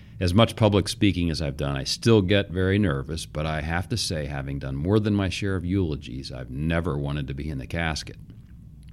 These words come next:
However, there is one fear I have that's pretty high on the scale. It's being expected to speak in public when I'm totally unprepared.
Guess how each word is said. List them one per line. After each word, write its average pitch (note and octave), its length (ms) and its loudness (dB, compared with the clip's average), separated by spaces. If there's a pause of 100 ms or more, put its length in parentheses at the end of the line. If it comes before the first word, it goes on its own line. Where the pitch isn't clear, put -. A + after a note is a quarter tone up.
(680)
However, G2+ 540 2 (280)
there A2 180 10
is F#2 160 6
one D#3+ 380 8
fear - 580 2 (320)
I C#2+ 120 -4
have - 420 -12 (640)
that's G2+ 180 4
pretty F3 280 6
high C3+ 300 8
on F#2+ 60 6
the D#2 80 2
scale. - 460 -6 (460)
It's F#2+ 140 -4
being D#3 200 6
expected C#3+ 720 2
to A2+ 40 -2
speak C3+ 520 6
in A2+ 160 4
public G#2 760 2
when G#2 320 2
I'm F#2 300 -2
totally F#2+ 500 4
unprepared. D#2+ 680 0